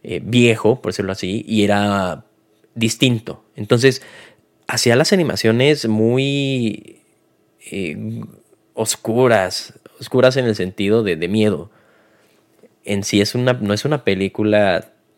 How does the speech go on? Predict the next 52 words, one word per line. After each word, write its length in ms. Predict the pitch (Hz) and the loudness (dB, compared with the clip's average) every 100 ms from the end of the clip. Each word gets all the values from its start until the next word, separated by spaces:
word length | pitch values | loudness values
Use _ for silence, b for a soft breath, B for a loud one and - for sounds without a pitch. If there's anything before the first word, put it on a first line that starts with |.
| - | -16
mu-, 460 | 107 101 107 120 123 | -8 -2 0 0 0
o 100 | 101 | -2
sea, 180 | 95 90 | -4 -2
tal 200 | 92 - - | -4 -6 -12
como 560 | 101 90 92 95 92 - | -10 -8 -6 -8 -8 -6
para 220 | 85 85 | -6 -6
todos 360 | - 104 107 104 | -2 2 2 2
los 200 | 71 95 | -2 -4
niños, 340 | 107 117 78 | -2 -2 -4
se 100 | - | -10
puede 200 | - 82 | -6 -6
decir, 300 | - - - - | -6 -10 -12 -16
¿no? 200 | - 101 - b b _ | -14 -14 -16 b b _
Tiene 220 | 92 101 | -2 0
sus 180 | 110 107 | -2 -2
cositas 420 | 87 101 98 95 | -4 -2 -4 -4
ahí 160 | 85 82 | -4 -4
macabras. 360 | 87 107 95 | -2 -2 0
No 100 | 123 | 4
llega 240 | 147 143 156 | 6 8 6
a 20 | |
lo 60 | 127 | 4
mejor 160 | 113 | 2
al 100 | 123 | 2
nivel 200 | 107 104 | 0 0
de 80 | 110 | 0
lo 100 | 92 | -2
que 220 | 95 90 - _ B B B B _ _ _ - | -6 -8 -12 _ B B B B _ _ _ 0
pudo 200 | 117 113 | 2 4
traumar 360 | 101 101 107 | 2 2 0
a, 40 | 98 | 0
a 260 | 87 87 | -4 -8
lo 60 | 95 | -8
mejor 200 | 92 104 | -4 -4
a 20 | |
otras 220 | 95 101 | -2 -4
generaciones, 640 | - 92 85 101 101 98 - | -4 -6 -6 -6 -6 -6 -8
lo 180 | 82 | -10
de 100 | 87 | -10
Coraline, 640 | - 104 98 92 98 131 151 _ _ _ _ _ - | -4 -2 -2 -2 -4 -6 -10 _ _ _ _ _ -8
que 120 | 104 | -4
técnicamente 480 | 107 98 92 95 95 | -4 -4 -6 -6 -8
también 240 | 95 92 | -8 -8
es 80 | 92 | -8
una 220 | 95 90 | -8 -8
película 440 | - 87 90 90 | -10 -10 -10 -10
infantil 380 | 85 80 82 87 | -10 -12 -10 -8
o 60 | 92 | -8
de 100 | 82 | -8
niños 400 | 92 95 95 - | -10 -8 -10 -12
o 60 | |
familiar, 600 | - 90 82 90 92 - | -12 -10 -8 -6 -4 -6